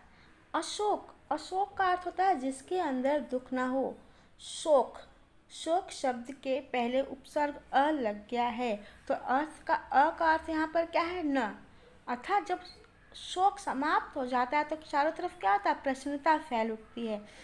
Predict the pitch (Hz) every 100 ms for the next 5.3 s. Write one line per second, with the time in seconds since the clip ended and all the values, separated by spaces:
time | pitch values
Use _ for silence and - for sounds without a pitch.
0 | - - 233 254 349 349 233 233 247 247
1 | 277 285 226 226 247 285 294 - 294 285
2 | 311 403 - 240 247 240 - 220 220 220
3 | 220 226 285 392 - - - 294 - -
4 | - 285 294 269 269 285 285 415 466 403
5 | 311 285